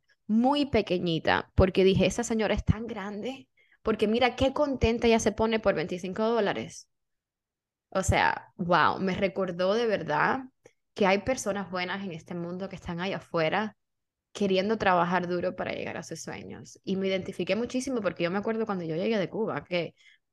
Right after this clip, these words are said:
yo vine con nueve años y mi mamá limpiaba apartamentos en la playa. Y para ella, es que no me acuerdo bien, porque obviamente <laughs> hace tantos años de eso, pero yo creo que le pagaban por apartamento sesenta y cinco dólares, setenta dólares.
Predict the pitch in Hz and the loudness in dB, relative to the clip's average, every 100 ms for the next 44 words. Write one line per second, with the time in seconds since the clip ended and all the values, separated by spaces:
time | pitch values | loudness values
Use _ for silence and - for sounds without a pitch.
0 | - 170 165 196 226 196 160 151 160 190 | -4 0 2 2 0 0 0 0 0 0
1 | 160 170 160 147 151 156 254 294 _ _ | -2 -4 -4 -2 0 0 0 -6 _ _
2 | _ - 165 165 156 131 135 - 170 131 | _ -8 -6 0 4 6 6 4 2 -2
3 | 131 156 156 151 147 131 120 110 - _ | -6 -6 -6 -4 -4 -2 -2 -2 -6 _
4 | _ _ _ _ _ _ _ _ _ - | _ _ _ _ _ _ _ _ _ 0
5 | 226 233 214 220 277 254 247 - 277 269 | 0 2 2 2 4 2 2 0 0 0
6 | 302 302 302 269 196 185 185 170 175 165 | -2 2 2 4 0 -2 -4 -4 -4 0
7 | 180 165 170 233 277 269 254 226 202 214 | 2 2 2 2 2 4 2 2 0 0
8 | 202 196 175 180 175 160 160 202 165 160 | -2 -2 -4 -2 -2 2 2 2 -2 0
9 | 147 180 - - _ - 196 220 233 262 | 0 -2 -6 -20 _ -4 -2 -2 -2 0
10 | 226 180 190 226 202 - 170 165 - 151 | -2 -2 -2 -2 -4 -6 -6 -6 -4 -2
11 | 220 233 170 - - 202 202 196 185 185 | 0 -2 -4 -8 -6 -4 -4 -4 -4 -2
12 | 196 220 190 202 233 247 190 - 196 - | 2 4 6 6 2 0 -2 -4 -6 -4
13 | 208 170 165 214 269 269 | -2 0 -2 -4 -8 -12